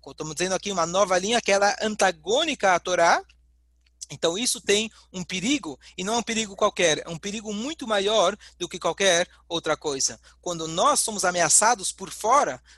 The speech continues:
por inimigos, a gente se junta, a gente se une para a gente conseguir ser vitorioso, como a nossa história, Baruch Hashem, comprovou isso sempre. Mas quando nós mesmos, se você for olhar isso também, você teve na,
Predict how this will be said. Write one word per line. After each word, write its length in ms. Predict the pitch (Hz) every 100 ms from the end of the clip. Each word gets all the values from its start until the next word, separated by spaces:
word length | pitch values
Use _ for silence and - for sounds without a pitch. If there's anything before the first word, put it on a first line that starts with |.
| _
por 120 | 165
inimigos, 720 | 170 175 175 285 233 165 -
a 120 | 190 160
gente 240 | 196 202
se 120 | 185
junta, 380 | 190 175 226 262
a 60 | 220
gente 220 | 190 190
se 220 | - 180
une 360 | 185 269 214 226 - -
para 140 | 185
a 40 |
gente 220 | 175 196 -
conseguir 540 | 185 185 160 180 226 _ _
ser 240 | - 202 175
vitorioso, 640 | 175 180 175 160 143 -
como 140 | 156
a 40 | 160
nossa 180 | 160
história, 320 | 165 - 170 170
Baruch 240 | 156 160
Hashem, 380 | 160 - 170 180 _ -
comprovou 540 | 185 170 180 160 220
isso 180 | 185 156
sempre. 480 | - 139 127 131 - - -
Mas 160 | 185 175
quando 280 | 220 214 190
nós 340 | 202 277 277
mesmos, 580 | 226 247 247 147 123 - - -
se 120 | -
você 280 | 208 233 277
for 180 | - 233
olhar 300 | 214 226 240
isso 180 | 214 -
também, 220 | 214 240
você 100 | 220
teve 300 | 233 233 202
na, 140 | 180